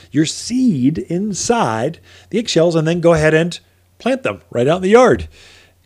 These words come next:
Brilliant. I like it. So those were the six things. And I, I actually put a YouTube video of, of someone that's really good at using eggshells, a friend, good gardener. Uh, anyway, I put her link on there going, "Ah, here, here's, here's,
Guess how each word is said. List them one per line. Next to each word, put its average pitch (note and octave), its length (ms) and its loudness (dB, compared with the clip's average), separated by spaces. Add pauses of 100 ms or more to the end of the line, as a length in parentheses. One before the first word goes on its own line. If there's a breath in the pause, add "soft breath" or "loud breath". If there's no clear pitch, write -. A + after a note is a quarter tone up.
(180)
Brilliant. G#3 680 2
I C3 100 0
like F#3 300 2
it. - 180 -16 (300 soft breath)
So D#3+ 140 0
those F3 160 2
were D3 80 -6
the C3 140 -4
six - 680 -4
things. C3+ 480 -6
And C#3+ 140 -6
I, D3 40 -6
I C#3 160 -8
actually C3 280 -6
put B2 160 -4
a A#2 40 2
YouTube A#2+ 400 -4
video A2+ 540 2
of, - 180 -10 (800 soft breath)
of G2+ 140 -12
someone C#3 380 0
that's - 180 -8
really C3 480 6
good B2 260 0
at - 240 -10
using A2 320 -4
eggshells, G#2 760 -6
a - 40 -20
friend, A#2+ 520 -4 (500 loud breath)
good D3+ 300 6
gardener. F#2+ 500 0 (420 soft breath)
Uh, G2+ 320 -12
anyway, A2 260 -6
I - 20 -10
put - 260 -4
her C3 240 0
link A2 240 -8
on A2 160 -6
there G#2+ 160 -6
going, G#2 220 -8
"Ah, D#3+ 220 -2
here, F3 380 2
here's, C3 440 -4
here's, - 560 -4